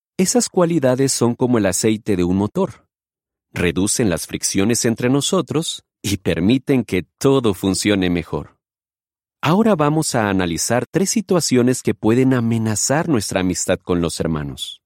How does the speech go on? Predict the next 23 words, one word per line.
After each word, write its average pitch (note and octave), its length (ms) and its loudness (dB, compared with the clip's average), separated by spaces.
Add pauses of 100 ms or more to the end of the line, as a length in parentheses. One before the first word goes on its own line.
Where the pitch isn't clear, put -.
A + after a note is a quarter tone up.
(340)
Veremos F3+ 600 -2
cómo D3+ 300 -2
podemos A2+ 560 0
imitar G2 440 -2
la G#2 140 -2
humildad, F2+ 680 -6 (380)
la G2 180 -4
paciencia, A#2 880 -4 (360)
la F2+ 180 -2
bondad D#2 540 -4 (260)
y C#3+ 100 2
la C#3+ 120 2
compasión C#3 640 -2
de G2 100 -2
Jesús - 560 -6 (260)
para F#2 200 -4
seguir A2 360 -2
siendo A2+ 400 0
buenos D3 560 0
amigos A2 580 0
de F#2+ 120 -2
los F2+ 200 -4
demás. D#2 540 -6